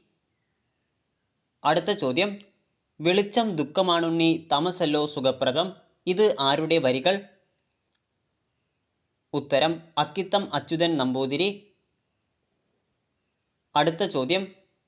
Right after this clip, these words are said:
രാമായണം എഴുതിയത് ആരാണ്? ഉത്തരം, വാൽമീകി.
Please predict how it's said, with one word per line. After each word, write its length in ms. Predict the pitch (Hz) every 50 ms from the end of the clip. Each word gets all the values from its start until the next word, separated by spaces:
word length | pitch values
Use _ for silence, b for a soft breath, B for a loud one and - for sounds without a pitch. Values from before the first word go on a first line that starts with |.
| _ _ _ -
രാമായണം 580 | - 180 185 202 208 220 226 233 233 226 226 - -
എഴുതിയത് 520 | 160 156 160 165 160 175 175 165 170 175 165 -
ആരാണ്? 400 | - 127 127 127 131 135 151 185 202 202 - - _ _ _ _ _ _ _ _ _ _ _ _ _ _ _ _ _ _ _ _ _ _ _ _ _ _ _ _ _ _ _ _ _ _ _ _ _ -
ഉത്തരം, 380 | 151 139 - - 139 147 151 160 131
വാൽമീകി. 600 | 139 135 131 135 131 131 147 143 139 139 180 202